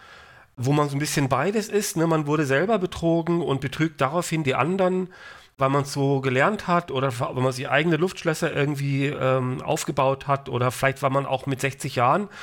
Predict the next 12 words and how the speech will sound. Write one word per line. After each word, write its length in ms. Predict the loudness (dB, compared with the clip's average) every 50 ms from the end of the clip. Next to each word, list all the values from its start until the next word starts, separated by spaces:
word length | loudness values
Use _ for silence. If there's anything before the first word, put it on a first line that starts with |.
| -14 -14 -14 -16 -14 -6
äh, 80 | -4 0
dann 240 | 2 2 2 2 0
nicht 260 | 0 -2 -2 -4 0
alles 300 | 2 2 2 2 2 2
nochmal 200 | 0 2 2 2
neu 160 | 2 2 2
in 60 | 2
Frage 360 | 0 2 2 2 2 2 -2 -4
stellen 420 | -2 0 2 2 2 0 0 0
will 300 | 2 2 2 2 0 -2 -8 -8
und 180 | -4 -2 0 0
nochmal 500 | 2 2 4 2 2 2 0 -2 -4